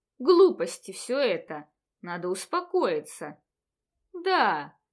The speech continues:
чтобы мужья охотно отпускали тебя на подобные прогулки, нужно возвращаться в правильном настроении", хитро изрекла свекровь,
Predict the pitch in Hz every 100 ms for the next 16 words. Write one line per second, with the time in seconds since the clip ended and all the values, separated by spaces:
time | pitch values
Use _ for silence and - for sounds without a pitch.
0 | _ - - 494 311 349 302 254 214 214
1 | 277 - 233 - - 359 - 226 202 -
2 | - - - 175 170 175 226 190 190 202
3 | - 349 262 208 180 175 180 185 233 226
4 | 226 392 381 - 185 156 - _ _ -
5 | 269 269 233 269 269 285 269 285 - 403
6 | 480 - - - 202 247 427 269 202 190
7 | 190 202 262 - 403 415 294 180 156 151
8 | 147 147 151 _ _ _ _ _ - -
9 | 320 330 320 - 233 226 240 240 180 185
10 | - 185 233 311 349 -